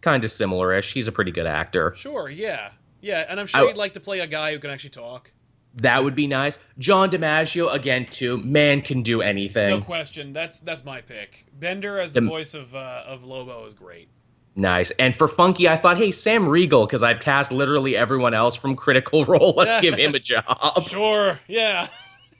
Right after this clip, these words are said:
Speaker 1: Sam Riegel, I imagine he could be, like, a fun little nebbishy guy forced to follow around Lobo at gunpoint and write about him.
Speaker 2: Totally.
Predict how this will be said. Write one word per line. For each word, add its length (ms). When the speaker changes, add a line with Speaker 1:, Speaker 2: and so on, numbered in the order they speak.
Speaker 1:
Sam 380
Riegel, 300
I 120
imagine 360
he 160
could 180
be, 160
like, 180
a 80
fun 400
little 220
nebbishy 600
guy 420
forced 420
to 60
follow 360
around 340
Lobo 380
at 160
gunpoint 580
and 120
write 180
about 340
him. 200
Speaker 2:
Totally. 460